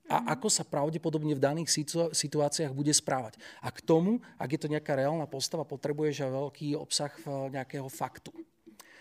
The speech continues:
Speaker 1: ktorý musíš nasať, áno. A, e, toto j-, ja robím takým spôsobom, že keď sa ma niečo opýtajú z nejakej, z nejakej oblasti a ja o tom mám kuse informácie, tak, e, poviem, že, mm, kámo, e,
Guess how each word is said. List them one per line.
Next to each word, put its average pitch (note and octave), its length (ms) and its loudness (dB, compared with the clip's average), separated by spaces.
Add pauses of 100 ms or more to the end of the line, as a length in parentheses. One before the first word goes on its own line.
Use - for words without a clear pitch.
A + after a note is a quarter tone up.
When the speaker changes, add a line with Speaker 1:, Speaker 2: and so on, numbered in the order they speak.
(140)
Speaker 1:
ktorý C3+ 280 2
musíš C3 320 -2
nasať, A#2+ 520 -2
áno. B2+ 220 -6 (460)
A, B2 140 2 (580)
e, - 120 -4 (760)
toto D#3 340 4
j-, D#3+ 180 4 (340)
ja C#3+ 200 6
robím C#3+ 240 4
takým D3 240 0
spôsobom, C#3+ 320 -2
že C3+ 100 -4
keď - 100 -2
sa - 120 0
ma D3 80 0
niečo C#3+ 220 -2
opýtajú C#3 320 -4
z B2 120 -4
nejakej, C3 280 -4 (100)
z - 80 -20
nejakej A#2+ 240 -8
oblasti C3 440 -2 (1080)
a - 120 -10
ja B2 120 0
o - 100 -4
tom D3 180 -2
mám C3 160 0
kuse - 280 -2
informácie, C#3+ 800 -2 (540)
tak, - 240 -8
e, C#3 100 0 (160)
poviem, C3+ 420 2
že, B2 220 -2 (180)
mm, D#3 500 2
kámo, D#3+ 480 4 (460)
e, - 100 -14